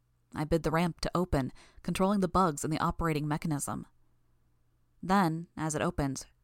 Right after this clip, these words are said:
I impulsively gave Dragon a hug,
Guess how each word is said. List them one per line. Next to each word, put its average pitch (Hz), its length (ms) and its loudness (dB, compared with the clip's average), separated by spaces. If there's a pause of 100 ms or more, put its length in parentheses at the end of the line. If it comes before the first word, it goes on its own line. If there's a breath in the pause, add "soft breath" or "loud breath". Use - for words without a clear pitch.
(360)
I 156 120 -8
impulsively 165 560 -2
gave 160 240 -2
Dragon 151 380 0
a 120 60 0
hug, 156 400 -4